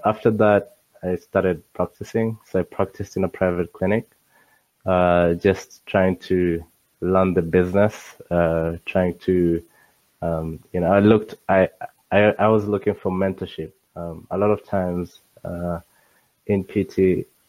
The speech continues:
the, uh, the P T scope in Kenya, you don't really get, um, some form of mentorship as you train. So it's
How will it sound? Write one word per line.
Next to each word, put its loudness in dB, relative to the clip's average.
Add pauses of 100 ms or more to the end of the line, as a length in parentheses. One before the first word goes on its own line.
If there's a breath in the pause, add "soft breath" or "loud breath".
the, -4 (140)
uh, -2
the -2
P -2
T 4
scope -2
in 0
Kenya, 2
you 6
don't 2
really 4
get, 2 (640)
um, -6 (540)
some -2
form 0
of -2
mentorship -2 (500)
as 0
you 0
train. -2 (120)
So -6
it's -4